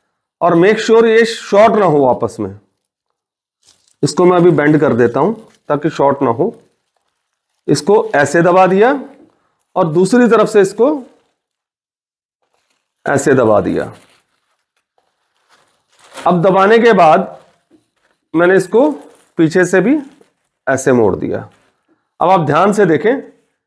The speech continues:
ये आपका cell ready हो रहा है। अब मैं इसका दूसरा electrode यहां पे ये wire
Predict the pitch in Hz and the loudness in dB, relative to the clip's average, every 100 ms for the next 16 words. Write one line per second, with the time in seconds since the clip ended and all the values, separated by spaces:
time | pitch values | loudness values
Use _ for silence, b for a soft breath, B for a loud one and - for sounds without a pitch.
0 | _ _ 156 175 175 196 - 170 196 208 | _ _ 0 0 0 -2 0 0 2 -2
1 | - - _ _ _ _ _ _ _ 151 | -8 -20 _ _ _ _ _ _ _ -2
2 | 147 160 190 170 160 143 143 196 262 - | 0 2 2 2 2 0 0 -2 -6 -12
3 | _ _ _ _ _ _ _ - 247 254 | _ _ _ _ _ _ _ 0 2 2
4 | 185 180 208 - _ _ _ 180 175 233 | 2 0 -2 -14 _ _ _ -6 -2 0
5 | 220 196 202 233 247 269 269 - - _ | 2 0 -2 2 4 4 2 -4 -20 _
6 | _ _ _ _ _ - 175 185 175 208 | _ _ _ _ _ -4 -2 -2 0 2
7 | 214 - 170 175 196 202 202 208 - - | 2 -2 -2 0 0 0 2 0 -2 -16
8 | _ _ _ _ _ _ _ _ _ _ | _ _ _ _ _ _ _ _ _ _
9 | - 151 165 175 185 - | -4 0 4 4 2 -4